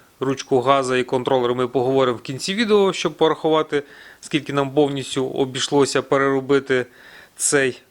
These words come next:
велосипед в електровелосипед. Е, батарея зараз розібрана,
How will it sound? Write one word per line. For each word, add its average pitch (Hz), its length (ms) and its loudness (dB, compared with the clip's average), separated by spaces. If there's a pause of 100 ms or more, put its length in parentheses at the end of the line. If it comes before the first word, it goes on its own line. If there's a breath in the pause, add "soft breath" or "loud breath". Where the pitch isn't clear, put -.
(300 soft breath)
велосипед 143 760 0
в 147 60 -6
електровелосипед. 131 1200 0 (720 loud breath)
Е, 135 100 2
батарея 156 580 2
зараз 135 380 -2
розібрана, 190 760 0